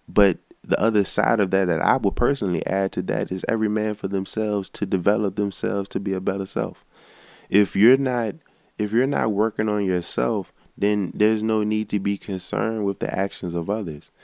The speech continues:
And if you're concerned about the actions of others, it should only be in the sense to be constructive and help them and, and, and not to be critical and destructive to them.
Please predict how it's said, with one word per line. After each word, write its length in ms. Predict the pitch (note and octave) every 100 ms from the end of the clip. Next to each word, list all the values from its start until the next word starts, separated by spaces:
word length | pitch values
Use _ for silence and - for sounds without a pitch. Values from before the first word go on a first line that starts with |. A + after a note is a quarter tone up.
| -
And 160 | - F#2+
if 140 | -
you're 100 | A#2
concerned 640 | B2+ G#2+ F#2 - A#2 A#2 G#2+
about 260 | G2 F#2+
the 160 | - -
actions 320 | G2+ - E2+
of 140 | E2
others, 320 | G2 B2 G2 F2
it 100 | F#2
should 160 | F#2
only 340 | - A2 G#2+ G2
be 280 | F2+ G#2+ G#2+
in 120 | F#2
the 80 | F2
sense 260 | - G2 -
to 120 | E2+
be 160 | F#2
constructive 680 | F2+ E2 - G2 G#2 - F2+ - - -
and 100 | E2
help 320 | E2 G#2 F2
them 240 | - D#2+ D2 _ - -
and, 260 | E2+ E2 -
and, 180 | E2+ -
and 140 | F2
not 220 | G2 G#2+
to 80 | -
be 140 | F2+ F2
critical 600 | - - F#2+ F3+ F#2+ F2
and 100 | D#2+
destructive 540 | D#2+ - G#2+ - E2+
to 120 | -
them. 180 | D2 D2+